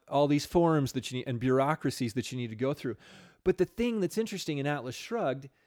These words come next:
and the thing that's actual, how it actually mirrors reality is that those people that end up in the managerial positions end up engaging in broad,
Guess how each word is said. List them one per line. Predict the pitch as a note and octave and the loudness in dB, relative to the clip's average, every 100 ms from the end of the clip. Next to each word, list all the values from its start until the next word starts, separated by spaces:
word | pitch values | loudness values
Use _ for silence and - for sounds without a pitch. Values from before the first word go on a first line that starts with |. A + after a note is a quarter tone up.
| _ - | _ -6
and | E3 D3 D3 | -4 -4 -4
the | D#3 | -2
thing | G#3 F#3+ | 0 0
that's | D3 - | -2 -4
actual, | D#3 F3 - D3+ C3 B2 - _ _ _ _ D3+ C3+ B2+ B2+ - - - - | -4 -4 -2 0 0 -2 -8 _ _ _ _ -12 -12 -14 -20 -20 -20 -20 -10
how | C#3+ D3+ | 0 2
it | C#3 | 2
actually | C#3 D#3 - C#3 C3 | 0 -2 -2 0 0
mirrors | B2 B2+ D#3+ C#3+ B2 A#2 - - _ _ | 2 0 2 2 2 2 -4 -16 _ _
reality | B2+ B2+ B2 F3+ E3 A2 G#2+ A#2 | -2 2 4 4 4 2 0 -2
is | C3 C3+ A#2+ | 0 0 0
that | C3 C3 - _ _ _ _ _ - | -2 -2 -6 _ _ _ _ _ 0
those | G3+ G#3+ | 2 4
people | - A3 G3 | 4 4 0
that | D3+ D3 | 2 2
end | D#3 | 2
up | D#3+ | 0
in | D3+ | 0
the | C#3 | -2
managerial | C3 C#3+ C#3+ C3+ D3+ D#3+ | -4 -4 -6 -2 0 0
positions | D#3 C#3 F#3 - F#3 E3+ - _ _ - | 0 0 -2 -2 -4 -4 -10 _ _ 0
end | F3+ F#3 | 2 4
up | F#3+ | 2
engaging | D#3+ C3 C3+ D#3 | 2 0 0 -2
in | C3 C3+ B2+ B2 - | -4 -6 -8 -14 -4
broad, | D#3+ F#3+ F#3+ D#3 C3 | 0 0 0 -2 -4